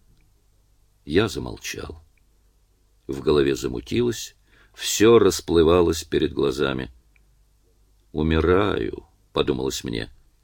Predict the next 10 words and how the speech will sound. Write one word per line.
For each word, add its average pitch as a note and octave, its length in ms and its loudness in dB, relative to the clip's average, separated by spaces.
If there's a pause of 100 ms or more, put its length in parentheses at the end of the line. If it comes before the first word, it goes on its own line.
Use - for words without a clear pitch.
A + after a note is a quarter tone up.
(460)
Сквозь - 640 4
расступившуюся D#2+ 1000 0
на D#2+ 100 0
миг D#2+ 240 -4
пелену D#2+ 420 0 (300)
я E2+ 160 4
вдруг F2+ 280 2
увидел F2 440 2
огненный E2 460 2
смерч, F2 640 0